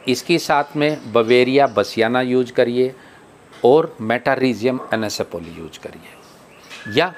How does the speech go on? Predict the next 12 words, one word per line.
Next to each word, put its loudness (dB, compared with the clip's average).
कोई 4
और 6
नीम 0
की -2
खली -4
वगैरह -4
यूज़ -16
करिए। -18
किसान 0
साथियों, 2
एक 0
और 4